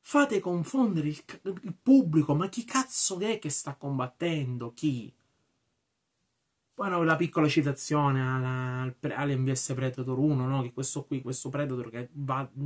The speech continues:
alla caccia e, no, e anche a eliminare le prove, ha la stessa maschera di quello che è morto, quello che andava a manino con la manina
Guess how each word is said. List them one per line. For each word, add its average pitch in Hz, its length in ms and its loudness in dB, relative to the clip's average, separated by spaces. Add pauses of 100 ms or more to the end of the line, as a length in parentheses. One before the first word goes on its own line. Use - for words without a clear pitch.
alla 135 220 -6
caccia 131 440 -6
e, 135 60 -6
no, 135 140 -6
e 139 100 -4
anche 139 240 -4
a 135 40 -4
eliminare 135 400 -2
le 131 60 -4
prove, 131 480 -4 (580)
ha 220 120 4
la 165 100 0
stessa 208 380 2
maschera 208 360 0
di 151 80 0
quello 170 200 10
che 143 80 2
è 135 60 2
morto, 170 440 0
quello 131 220 0
che 127 80 -2
andava 131 240 0
a 123 60 -4
manino 127 340 -2
con 131 140 -6
la 123 100 -4
manina 123 520 -2